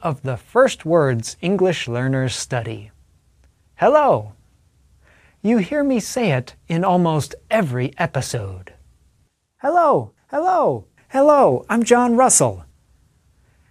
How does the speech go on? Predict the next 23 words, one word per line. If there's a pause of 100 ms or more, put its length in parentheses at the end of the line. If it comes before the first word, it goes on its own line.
(140)
Hello
is
an
interesting
word. (580)
Why? (1080)
There
are
differences
in
how
English
speakers
pronounce
the
word. (600)
Some
speakers
use
slightly
different
vowel
sounds,